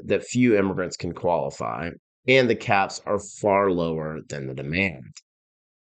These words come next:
Very few immigrants can qualify for employer-sponsored immigration because the law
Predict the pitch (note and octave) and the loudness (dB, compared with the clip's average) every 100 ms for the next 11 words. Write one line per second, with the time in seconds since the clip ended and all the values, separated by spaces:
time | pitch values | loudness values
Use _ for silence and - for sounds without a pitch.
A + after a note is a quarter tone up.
0 | - G2+ G2 A2+ A#2 B2 C3 A#2 G2+ G#2+ | -6 0 6 6 6 4 0 -2 -2 -4
1 | G2+ F#2 - G2 - F#2 F#2+ - G#2+ G#2 | -4 -6 -4 -8 -2 0 0 0 0 0
2 | G2+ G#2+ F2 D#2+ - G2 F#2 F2 - F2+ | -2 -4 -2 -4 -2 -2 0 -2 -4 -2
3 | F#2 G2+ E2+ F2 F2+ E2+ F2 F#2 A#2 G#2+ | -2 -4 -4 -4 -6 -4 -4 -2 -4 -2
4 | G#2+ B2 A2+ A2+ G#2+ G#2 | -2 -2 0 0 2 0